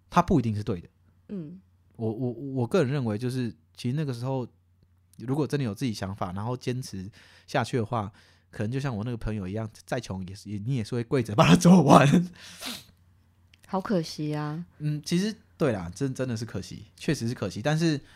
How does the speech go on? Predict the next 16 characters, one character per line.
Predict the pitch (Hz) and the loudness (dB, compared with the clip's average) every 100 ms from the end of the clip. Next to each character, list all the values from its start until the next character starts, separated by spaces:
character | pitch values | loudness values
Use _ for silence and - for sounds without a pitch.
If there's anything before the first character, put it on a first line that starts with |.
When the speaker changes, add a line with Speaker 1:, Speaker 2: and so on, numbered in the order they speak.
| - - _ - | -20 -20 _ 0
Speaker 1:
我 | 175 | 2
选 | 190 135 | 4 2
的 | 120 | 2
这 | 165 | 0
条 | 143 | 0
路， | 143 143 113 - - _ _ | 2 0 -2 -6 -20 _ _
我 | 135 120 117 | -4 -2 0
到 | 120 180 | 2 2
现 | 147 170 151 | 2 -2 0
在 | 139 | 0
没 | 131 | 0
有 | 123 | -2
到 | 127 117 98 | 2 2 0
太 | - 120 | -4 -6
后 | 113 113 | -2 -4
悔。 | 73 | -6